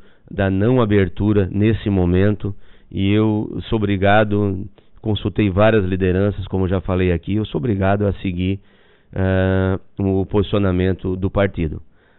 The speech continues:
Aí eu traí ele, certo? Essa foi a palavra dele. Se eu tivesse votado com ele,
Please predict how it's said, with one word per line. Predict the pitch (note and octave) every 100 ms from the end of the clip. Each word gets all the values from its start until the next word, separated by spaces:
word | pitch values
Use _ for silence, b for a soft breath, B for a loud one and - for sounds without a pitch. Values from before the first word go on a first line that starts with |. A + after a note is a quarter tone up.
| _ -
Aí | - G2 G#2+ B2+ -
eu | - A#2 B2
traí | C3+ C3 C#3 C#3+
ele, | G#2 E2 D#2+ - - - -
certo? | G2 A2+ - F#2 -
Essa | - F#2 G#2+
foi | - A2+ A2+
a | A2 G#2
palavra | G#2 G#2+ A2
dele. | G#2 F2 D#2 b b b -
Se | E3+
eu |
tivesse | E3+ C3+ C#3 B2+ -
votado | G#2 A2+ A2 A#2+ A#2 G#2
com | - G#2+ G#2+
ele, | A2+ D#3 C3 F2